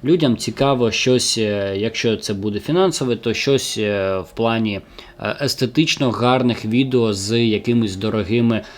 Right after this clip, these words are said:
лакшері іграшками, такими як автівки, а, якісь подорожі, м, відпочинок, е, ну, щось таке. В принципі, я сподіваюся, що у двадцять п'ятому році я зможу все ж таки, е, заставити себе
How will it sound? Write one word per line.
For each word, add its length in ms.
лакшері 580
іграшками, 680
такими 340
як 260
автівки, 760
а, 420
якісь 540
подорожі, 920
м, 640
відпочинок, 920
е, 220
ну, 140
щось 240
таке. 320
В 20
принципі, 480
я 140
сподіваюся, 520
що 120
у 20
двадцять 360
п'ятому 360
році 280
я 100
зможу 460
все 220
ж 100
таки, 260
е, 300
заставити 600
себе 540